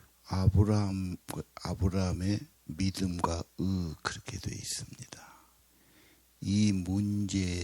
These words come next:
대해, 이 문제는 이신칭의 믿음으로 의롭다을 얻는다.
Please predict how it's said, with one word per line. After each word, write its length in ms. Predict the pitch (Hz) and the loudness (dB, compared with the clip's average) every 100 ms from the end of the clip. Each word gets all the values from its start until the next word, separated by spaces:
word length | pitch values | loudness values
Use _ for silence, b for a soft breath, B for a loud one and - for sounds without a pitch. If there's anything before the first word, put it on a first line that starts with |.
| - | -6
대해, 500 | - 95 107 110 - _ _ _ _ _ _ _ _ B B B B - | -6 -6 -8 -12 -16 _ _ _ _ _ _ _ _ B B B B -8
이 220 | - 101 | 0 0
문제는 760 | 92 92 95 87 85 85 85 104 _ _ - | 2 0 0 -2 -4 -4 -4 -8 _ _ -8
이신칭의 1080 | 95 104 104 - 92 92 - - - - - - _ _ _ _ b b b b b - | -2 0 2 0 -2 -6 -4 -4 -4 -10 -14 -20 _ _ _ _ b b b b b -12
믿음으로 880 | 95 98 92 104 98 95 92 90 - | 0 0 2 2 2 2 2 0 -2
의롭다을 760 | 87 92 85 - - - - - | -2 0 -2 -4 -6 -6 -8 -8
얻는다. 680 | 110 113 - 127 117 - | -10 -12 -12 -16 -16 -20